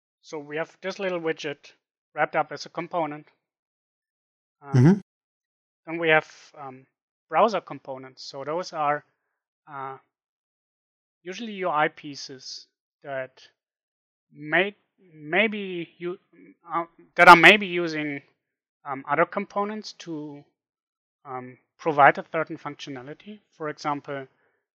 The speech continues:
Speaker 1: we have a browser toolbar component. Like, toolbars in browsers are very complex, even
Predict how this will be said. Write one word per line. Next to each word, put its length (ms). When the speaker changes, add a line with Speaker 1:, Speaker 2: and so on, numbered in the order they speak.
Speaker 1:
we 40
have 160
a 100
browser 340
toolbar 540
component. 420
Like, 200
toolbars 480
in 140
browsers 440
are 100
very 380
complex, 640
even 420